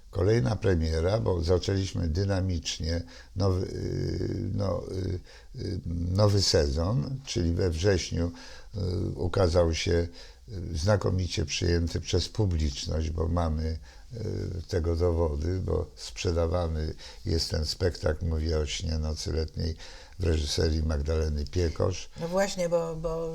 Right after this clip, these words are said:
Speaker 2: trzeba powiedzieć dwa słowa na, na temat tego spektaklu, bo to był doskonały pomysł, żeby, żeby dać taką klasyczną sztukę,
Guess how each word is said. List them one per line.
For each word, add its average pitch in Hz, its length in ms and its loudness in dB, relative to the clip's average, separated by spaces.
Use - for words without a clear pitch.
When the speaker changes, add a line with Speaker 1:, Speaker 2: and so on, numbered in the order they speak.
Speaker 2:
trzeba 175 280 -4
powiedzieć 165 400 -4
dwa 165 220 -6
słowa 165 460 -4
na, 165 100 -8
na 175 280 -6
temat 165 320 -8
tego 170 200 -6
spektaklu, 156 640 -10
bo 180 140 -8
to 196 120 -10
był 208 420 -12
doskonały 196 680 -8
pomysł, 175 640 -4
żeby, 151 360 -8
żeby 180 200 -10
dać 233 180 -8
taką 247 300 -6
klasyczną 220 640 -8
sztukę, 139 560 -8